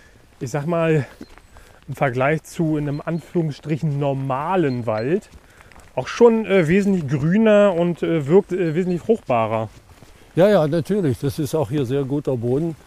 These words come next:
Speaker 2: Und, äh, hier braucht man also, äh, bei dem Bodenbewuchs und, äh, was hier sonst noch, äh, an Bäumen herumsteht, ähm,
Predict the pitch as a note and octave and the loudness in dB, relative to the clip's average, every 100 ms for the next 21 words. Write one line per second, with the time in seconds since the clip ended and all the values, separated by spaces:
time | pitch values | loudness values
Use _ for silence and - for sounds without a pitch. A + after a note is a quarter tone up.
0 | _ - - - _ - C3+ B2+ B2+ A#2+ | _ -20 -20 -20 _ -8 -2 0 0 -2
1 | - B2+ B2 A#2 F2 - - - _ _ | -2 -2 -2 -4 -8 -18 -20 -20 _ _
2 | - - - - B2+ A#2+ D#3+ F3 D#3 D#3 | -20 -20 -6 0 0 2 2 2 2 2
3 | C#3+ D#3 D#3 C3 - - - - - - | 4 4 4 0 -8 -20 -20 -20 -20 -20
4 | - - D3+ C3+ C#3 C3 - C#3 C#3 C3 | -20 -10 -2 0 0 -4 -8 -6 -4 -2
5 | D#3+ D3 C#3+ G3 G#3 F3 D3 D3 E3 - | -2 2 4 4 4 0 0 2 2 0
6 | - - - - - - - D3 C3+ B2 | -10 -14 -16 -18 -20 -20 -10 -4 -2 -4
7 | B2+ - - _ - - - _ - C3 | -6 -14 -20 _ -20 -20 -20 _ -14 -8
8 | B2+ A#2+ B2+ D3 B2+ C#3+ E3 - D3 G2 | -6 -6 -6 -4 -2 -2 -4 -4 -6 -6
9 | C3+ C#3+ C#3+ C#3+ C3+ B2+ B2 F3 E3 C#3+ | -4 -2 -2 -4 -6 -4 -2 -2 -2 -4
10 | C3+ D3 - C#3+ C3+ - - - - - | -4 -6 -4 -6 -6 -10 -20 -20 -20 -14
11 | A#3+ C3 B2+ | -6 -4 -4